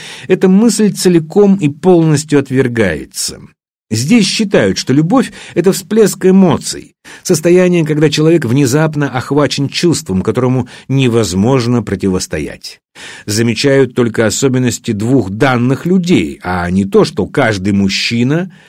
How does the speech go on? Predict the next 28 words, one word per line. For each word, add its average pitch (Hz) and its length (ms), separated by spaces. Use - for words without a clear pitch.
часть 92 380
Адама 117 580
и 98 120
каждая 80 500
женщина — 127 680
часть - 440
Евы. 104 640
Игнорируется 214 680
такой 196 300
важный 175 400
фактор 165 460
эротической 156 640
любви, 143 420
как 151 300
воля. 113 760
Любить 117 480
кого-то — 101 480
это 127 240
не 151 100
просто 175 420
сильное 139 500
чувство, - 540
это 95 240
решение, 107 760
это 95 240
суждение, 104 960
это 92 300
обет. 135 680